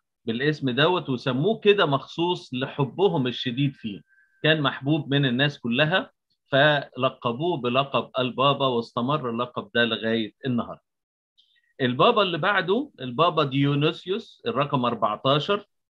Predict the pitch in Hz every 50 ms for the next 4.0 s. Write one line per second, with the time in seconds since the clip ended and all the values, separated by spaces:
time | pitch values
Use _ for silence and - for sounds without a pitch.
0 | _ _ _ _ _ _ _ _ _ _ _ _ _ _ _ _ _ - - 120
1 | 123 123 123 123 127 123 - 156 160 160 151 147 - 131 127 120 - 160 170 180
2 | 165 160 147 - 160 156 139 131 117 139 147 139 131 127 123 120 120 120 107 113
3 | 117 113 131 139 139 127 123 120 123 120 117 117 113 110 95 90 90 101 110